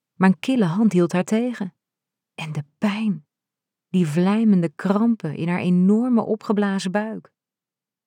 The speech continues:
"Het zijn er twee!" schreeuwde Jade ineens. "Er komt er nog een!" De baby begon opnieuw te krijsen,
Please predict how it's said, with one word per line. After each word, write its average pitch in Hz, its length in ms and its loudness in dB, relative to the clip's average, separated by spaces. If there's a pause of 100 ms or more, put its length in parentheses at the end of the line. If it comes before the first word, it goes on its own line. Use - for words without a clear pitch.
(520)
"Het - 360 -6
zijn 302 260 -2
er 311 160 -2
twee!" 320 680 -4 (160)
schreeuwde 185 520 -4
Jade 151 420 -4
ineens. 143 500 -4 (640)
"Er 262 200 -8
komt 339 280 -4
er 320 180 -4
nog 381 240 -6
een!" 185 360 -10 (880)
De - 120 -12
baby 147 560 -12
begon - 280 -14
opnieuw 170 380 -6
te 190 120 -14
krijsen, 180 600 -16